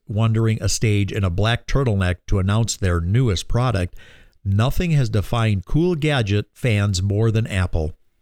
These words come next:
Accordingly, Apple has never had to worry much about attracting customers with bargains. But even, but not even Apple can resist the allure of Black Friday. As the article notes,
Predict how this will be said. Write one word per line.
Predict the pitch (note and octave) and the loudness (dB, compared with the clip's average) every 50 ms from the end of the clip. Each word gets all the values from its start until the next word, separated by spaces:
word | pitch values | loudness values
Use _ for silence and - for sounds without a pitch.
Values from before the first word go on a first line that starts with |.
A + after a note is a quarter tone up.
| - - _ - - - - - - _ - - | -20 -20 _ -20 -20 -20 -20 -20 -20 _ -10 -8
Accordingly, | D3 - - G3 G#3+ A3 E3+ A#2+ G2+ G#2 G#2 G2+ - - - | -4 0 0 0 2 0 0 0 2 2 2 2 0 -2 -4
Apple | G#2 A#2+ C3+ - - E3+ C3+ | -4 -2 -2 0 0 0 2
has | G#2 G2 F#2 F2 G2 | 2 2 2 0 0
never | G#2 A2 C3+ E3 F3 D3+ | 0 0 0 0 0 0
had | C#3 D#3 D#3+ D3 | 0 0 0 0
to | C#3+ B2+ | 0 0
worry | A2+ B2+ D#3 D3+ B2 G2+ | 0 0 0 0 0 0
much | F2+ F#2 G2 G2 - - | 0 0 0 0 0 0
about | G#2 F#2+ G#2 G2 F#2+ | 0 0 0 0 -2
attracting | F2 - - A2+ G#2 G#2 - - G2+ F#2 | -2 0 0 0 0 0 0 -2 -4 -2
customers | - - E3+ E3+ - - - G2 F2+ F2+ F#2 G2 G#2 | 0 0 0 0 0 -2 -2 -2 0 0 0 0 2
with | A2+ A2+ A2 G2+ | 2 2 2 2
bargains. | A#2+ B2+ C3+ C#3 B2+ G2+ F#2 E2 D#2+ D2 - - - - - - - - - - - - - - - - - - - | 0 0 0 0 0 0 -2 -2 -2 -4 -6 -8 -8 -10 -14 -18 -18 -20 -20 -20 -20 -20 -20 -20 -20 -20 -20 -10 -2
But | - F#2+ F#2 - - | 0 0 0 -2 -2
even, | - A2+ A#2+ C#3 C#3+ E3 D#3+ E3 E3 - _ - - - - - - _ - - - _ _ _ - - - _ _ - - - | -2 0 2 2 2 0 0 -2 -2 -4 _ -18 -20 -20 -20 -20 -20 _ -20 -20 -20 _ _ _ -20 -20 -20 _ _ -20 -8 -4
but | - F#2 - F#2 | -4 -2 -2 0
not | G2 G2+ G#2+ A#2 | 0 0 0 2
even | B2 B2+ B2+ C#3 - - | 2 0 0 0 -2 -2
Apple | D3 D#3+ E3 - - G#2 F#2+ | -2 -2 0 0 0 0 0
can | - - A2 G2 F#2 | 0 0 0 0 0
resist | F#2 F#2 F2 F#2+ A2+ C3+ C#3+ - - | 0 0 0 0 0 0 0 0 -2
the | A#2 G#2+ | -2 -2
allure | G2 F2+ F#2+ G#2 A2 A2 A#2+ A#2+ | 0 0 0 0 2 2 2 0
of | A2 F#2 D2+ | 0 -2 -2
Black | E2+ F2 F2+ F#2 - | -2 -2 -2 -2 -4
Friday. | - - A2 G2 F#2 F2 E2 E2+ D#2+ E2+ - - _ - - - - - - - - - - - - - - - | -2 -2 0 0 0 0 0 0 -2 -2 -4 -8 _ -20 -18 -16 -16 -16 -18 -20 -20 -20 -20 -20 -20 -20 -6 -2
As | D3+ D3 B2+ | -2 0 0
the | C#3+ E3 - | 0 0 0
article | D#3 E3+ F#3+ G#3 - - G#3 F3+ C3+ | -2 -2 -2 -2 -2 -2 -2 0 2
notes, | A2+ G2+ G2 G#2+ - - - | 2 2 2 0 0 -2 -4